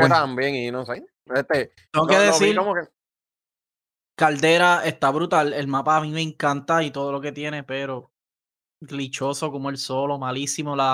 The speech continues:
Speaker 3: armas no se ven, todo, bueno, un revolú.
Speaker 1: Y estoy
Speaker 3: Otro
Speaker 1: jugando,
Speaker 3: revolú.
Speaker 1: jugando también un torneito el Viernes Santo con lo-, unos compañeros de trabajo en,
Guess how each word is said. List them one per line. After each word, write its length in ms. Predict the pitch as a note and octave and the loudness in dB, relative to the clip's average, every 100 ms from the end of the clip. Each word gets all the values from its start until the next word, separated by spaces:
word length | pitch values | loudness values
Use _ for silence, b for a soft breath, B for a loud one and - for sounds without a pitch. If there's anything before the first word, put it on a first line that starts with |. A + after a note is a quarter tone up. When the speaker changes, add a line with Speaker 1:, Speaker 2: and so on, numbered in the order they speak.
| C3+ | 0
Speaker 3:
armas 200 | C3 C#3 | -2 -6
no 140 | C#3 | -6
se 180 | C3+ C#3 | -4 -4
ven, 360 | C3 C#3+ C#3+ - | -2 -4 -6 -6
todo, 300 | C#3 C3 A2+ | -4 -4 -4
bueno, 180 | C3 | -6
un 120 | A#2+ B2+ | -8 -8
revolú. 340 | C3 A2 - _ _ _ _ _ _ _ _ _ | -8 -8 -14 _ _ _ _ _ _ _ _ _
Speaker 1:
Y 60 | - | -2
estoy 120 | C#3 | 0
Speaker 3:
Otro 40 | C#3 | 2
Speaker 1:
jugando, 240 | D#3 D3+ | 4 4
Speaker 3:
revolú. 80 | D3 | 2
Speaker 1:
jugando 180 | D#3+ D#3+ | 2 4
también 220 | D#3 D3 | 4 4
un 80 | D3+ | 4
torneito 360 | D#3 D3+ D3+ D#3 | 2 4 4 2
el 60 | |
Viernes 260 | C#3+ D3 D3 | 2 2 0
Santo 440 | - C3+ C#3+ D3+ C3+ | 2 0 2 0 2
con 180 | C3 | 0
lo-, 100 | B2 | 0
unos 220 | A#2 B2 A#2+ | -2 -6 -6
compañeros 380 | B2+ C3+ C3+ | -6 -4 -6
de 40 | C3+ | -4
trabajo 240 | C3 C3+ | -4 -2
en, 440 | C3 B2 A#2 G#2+ | -2 -4 -6 -10